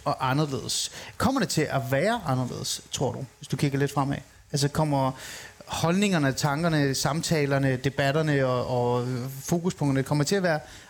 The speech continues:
anderledes end det, man er vant til i en pigeklub. Og lad mig komme med et eksempel. Et gennemsnitligt pigeklub, nu er jeg jo selv socialrådgiver baggrund, det er jo sådan noget, øh, hjælp til, øh, hvad hedder det, undervisning eller sådan et eller andet lektiehjælp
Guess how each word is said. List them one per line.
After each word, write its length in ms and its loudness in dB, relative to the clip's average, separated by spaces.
anderledes 400 2
end 120 2
det, 100 2
man 120 2
er 40 2
vant 260 -2
til 340 0
i 80 2
en 100 0
pigeklub. 400 0
Og 80 2
lad 60 4
mig 100 -2
komme 140 0
med 100 2
et 40 2
eksempel. 400 -2
Et 100 -2
gennemsnitligt 480 0
pigeklub, 300 2
nu 80 2
er 40 4
jeg 20 4
jo 40 2
selv 240 0
socialrådgiver 640 0
baggrund, 300 0
det 80 4
er 40 4
jo 60 2
sådan 120 -2
noget, 260 4
øh, 540 2
hjælp 280 0
til, 220 0
øh, 400 2
hvad 120 -2
hedder 220 -2
det, 140 -6
undervisning 640 2
eller 300 -2
sådan 180 0
et 40 4
eller 140 2
andet 140 2
lektiehjælp 500 0